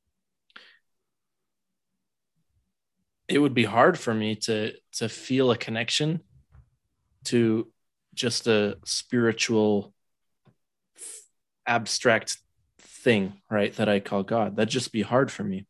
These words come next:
And so our belief, like you were saying, that, that truth that's been restored, that Christ really is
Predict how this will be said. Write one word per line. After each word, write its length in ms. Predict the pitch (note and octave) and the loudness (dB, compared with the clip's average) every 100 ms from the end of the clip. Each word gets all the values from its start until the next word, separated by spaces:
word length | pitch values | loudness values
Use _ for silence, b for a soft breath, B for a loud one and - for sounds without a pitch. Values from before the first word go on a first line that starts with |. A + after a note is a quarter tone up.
| _ b b b b | _ b b b b
And 160 | A2+ G#2 | -2 2
so 360 | A#2+ A2 - _ | 4 2 0 _
our 200 | - A#2+ | 2 2
belief, 540 | A2 A#2 A2+ D3 A#2 - | 4 2 4 4 2 -2
like 180 | G#2 | -6
you 80 | C3+ | -2
were 120 | B2 | -2
saying, 360 | - - B2+ G2+ | -2 2 4 4
that, 220 | G#2+ A2+ - _ _ _ _ _ _ _ | 4 2 -2 _ _ _ _ _ _ _
that 220 | A#2+ A2+ | 0 2
truth 420 | - - B2+ G#2 - | 0 2 4 2 -2
that's 180 | G2+ | -6
been 200 | - A2 | -2 2
restored, 540 | G#2+ G2+ - A#2 G2+ F#2 | 2 0 0 0 0 0
that 160 | - | -6
Christ 440 | - - A2+ G#2+ - | -6 2 2 2 -2
really 320 | A2+ G2+ G2+ | 0 2 2
is 400 | G#2+ G2+ G2 - | 2 0 -2 -6